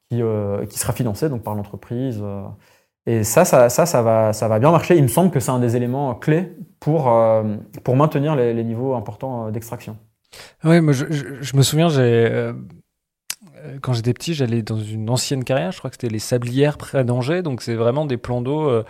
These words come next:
Speaker 2: qui sont dans d'anciennes carrières. Ça, tu disais tout à l'heure qu'il y avait quatre mille, euh, carrières aujourd'hui actives.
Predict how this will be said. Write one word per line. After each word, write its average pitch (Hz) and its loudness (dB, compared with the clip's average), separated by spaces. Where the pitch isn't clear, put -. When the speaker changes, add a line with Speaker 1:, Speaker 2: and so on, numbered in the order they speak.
Speaker 2:
qui 127 -10
sont 151 2
dans 147 4
d'anciennes 117 -2
carrières. 123 -2
Ça, 180 2
tu 180 -6
disais 135 0
tout - -10
à 147 2
l'heure 160 0
qu'il 131 0
y 113 2
avait 113 0
quatre - -4
mille, 147 0
euh, 110 0
carrières 117 -4
aujourd'hui 110 -6
actives. 156 -4